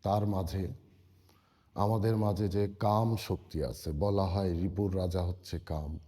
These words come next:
আমরা যদি কামের প্রতি মেডিটেশন বা ধ্যান করি, তাহলে কুলকুণ্ডলিনী শক্তিকে আমরা আমাদের নিয়ন্ত্রণে আনতে পারব।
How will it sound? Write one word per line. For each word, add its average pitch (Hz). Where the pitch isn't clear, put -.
আমরা 123
যদি 123
কামের 127
প্রতি 95
মেডিটেশন 101
বা 95
ধ্যান 92
করি, 90
তাহলে 95
কুলকুণ্ডলিনী 123
শক্তিকে 107
আমরা 92
আমাদের 90
নিয়ন্ত্রণে 82
আনতে 67
পারব। 60